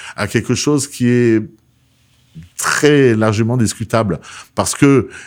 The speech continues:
ni l'avocat, ni le ministère public n'étaient là au moment où la personne a été arrêtée. Et puis, en tout état de cause, euh, il faut se souvenir, sur l'intime conviction du président,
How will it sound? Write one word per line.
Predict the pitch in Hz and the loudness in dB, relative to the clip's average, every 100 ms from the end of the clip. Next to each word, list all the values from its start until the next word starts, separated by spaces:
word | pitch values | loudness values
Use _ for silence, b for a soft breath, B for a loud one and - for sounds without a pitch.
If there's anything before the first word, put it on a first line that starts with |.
| B | B
ni | 113 151 175 151 92 | 2 6 6 4 0
l'avocat, | 110 113 107 107 123 117 98 | 0 2 0 0 0 2 0
ni | 113 135 | 0 0
le | |
ministère | 123 117 101 - 117 | 0 0 -2 -4 -4
public | 104 120 147 - | -4 0 0 -2
n'étaient | 101 120 117 131 123 117 B B | -2 -2 0 0 0 -2 B B
là | 110 120 123 113 | 2 2 2 -2
au | - | -2
moment | 107 110 113 | -2 -2 -2
où | 104 | -2
la | 90 | -2
personne | 107 - 110 | -4 -6 -4
a | 101 95 | -2 -2
été | 92 98 | -2 -4
arrêtée. | 82 90 82 90 90 B B B B B | -4 -6 -6 -8 -8 B B B B B
Et | 95 | -4
puis, | 92 | 0
en | 104 | 0
tout | 98 | 2
état | 107 101 | 2 2
de | 92 | 0
cause, | - 131 139 90 73 | 2 2 2 0 -4
euh, | 95 98 | 0 0
il | 92 | 0
faut | 104 | -2
se | - | -4
souvenir, | 92 113 104 123 123 104 | -2 -2 0 0 0 -2
sur | - 107 | -2 0
l'intime | 98 - 95 | 0 -2 -6
conviction | 98 95 92 104 | -2 -2 0 -2
du | 98 | -2
président, | - 92 98 110 131 | -2 -4 0 0 0